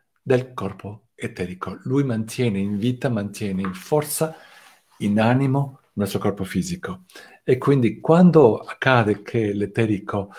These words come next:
eh, sminuisce come, con l'intensità, con gli anni, ecco che spesso le cellule non hanno più la loro protezione, la loro matrice. Bisogna capire che l'eterico è la matrice che sostiene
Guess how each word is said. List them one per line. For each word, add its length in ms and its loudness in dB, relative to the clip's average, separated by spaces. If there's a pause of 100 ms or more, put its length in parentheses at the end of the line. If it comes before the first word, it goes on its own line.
(280)
eh, 180 -4
sminuisce 520 0
come, 260 -4
con 160 -2
l'intensità, 540 -2
con 120 -6
gli 120 0
anni, 460 0 (280)
ecco 400 0
che 320 -6 (200)
spesso 440 0
le 60 4
cellule 340 0
non 220 2
hanno 220 2
più 200 2
la 100 2
loro 480 2 (260)
protezione, 600 4
la 60 4
loro 300 4
matrice. 580 4
Bisogna 300 0
capire 380 0
che 220 -10 (1600)
l'eterico 920 4
è 100 2
la 120 8
matrice 720 2
che 120 -6
sostiene 720 -4